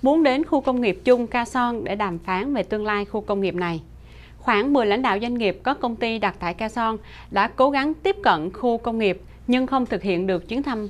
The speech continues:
trước thái độ im lặng của Bình Nhưỡng. Tin cho hay, sau khi bốn mươi ba nhân viên Hàn Quốc rời khỏi Kaesong sáng hôm qua,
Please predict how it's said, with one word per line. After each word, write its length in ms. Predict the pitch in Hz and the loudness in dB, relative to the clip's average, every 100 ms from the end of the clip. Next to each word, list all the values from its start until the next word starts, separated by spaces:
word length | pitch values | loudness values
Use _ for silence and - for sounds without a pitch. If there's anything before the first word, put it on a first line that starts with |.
| - | -4
trước 180 | 262 277 | -4 -2
thái 100 | 277 | 0
độ 180 | 208 | 2
im 200 | 147 202 | 0 -2
lặng 240 | 202 147 165 | -2 -4 -4
của 120 | - | -6
Bình 180 | 180 175 | -4 -2
Nhưỡng. 240 | 156 143 220 - - - - - - - | -2 -2 -6 -10 -20 -20 -20 -20 -8 0
Tin 160 | 277 | 2
cho 100 | 269 | 2
hay, 260 | 269 269 262 - - | 0 0 -4 -8 -20
sau 180 | - 302 | 0 2
khi 200 | 294 294 | 2 2
bốn 180 | 262 269 | 2 2
mươi 120 | 320 | 2
ba 240 | 247 240 240 | 2 0 0
nhân 180 | 240 | -2
viên 160 | 233 226 | -2 -2
Hàn 140 | 208 170 | -4 0
Quốc 240 | 262 - | 0 0
rời 180 | 220 170 | -2 -2
khỏi 340 | 170 180 156 | -2 -2 -2
Kaesong 460 | 185 220 240 233 220 202 | -2 -6 -2 -2 -2 -8
sáng 300 | - 330 381 | -6 -2 -2
hôm 140 | 277 226 | -2 0
qua, 260 | 226 220 | 0 0